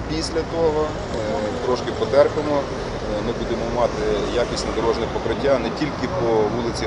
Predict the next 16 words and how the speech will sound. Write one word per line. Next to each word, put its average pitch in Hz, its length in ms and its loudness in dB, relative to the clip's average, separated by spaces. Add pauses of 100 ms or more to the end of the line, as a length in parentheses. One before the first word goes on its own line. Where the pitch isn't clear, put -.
Галицькій 107 440 4
в - 80 -6
цілому, 147 360 2 (420)
але 110 140 2 (100)
й - 20 -2 (100)
на, 117 120 4
е, 110 420 -2 (320)
нашому 104 280 -2 (100)
мосту, - 220 0 (120)
на 101 100 0
якому 98 220 -2
ми 98 120 0
зараз 98 160 2
знаходимося, 104 460 0 (100)
зокрема. - 340 -2 (360)
Тому 151 200 0